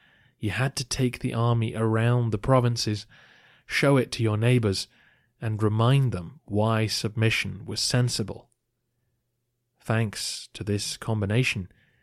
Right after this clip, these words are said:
he left the empire safer and wealthier than it had been in half a millennium. Basil's place of burial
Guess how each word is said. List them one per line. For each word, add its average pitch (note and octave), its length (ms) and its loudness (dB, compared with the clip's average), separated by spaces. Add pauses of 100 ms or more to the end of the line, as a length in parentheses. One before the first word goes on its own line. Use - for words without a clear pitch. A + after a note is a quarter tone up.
(240)
he - 160 -8
left A2 320 0
the A2 140 0
empire A2 520 -2
safer C3 720 0
and A2 180 -10
wealthier G#2 640 -2 (680)
than G2 120 -4
it F#2+ 120 -4
had G2 180 -8
been G#2 400 -2
in G2+ 140 -8
half G#2+ 640 -8
a A2 100 -6
millennium. G2+ 580 -6 (2750)
Basil's B2 560 -2
place - 440 -2
of F#2 160 -10
burial G2+ 500 -4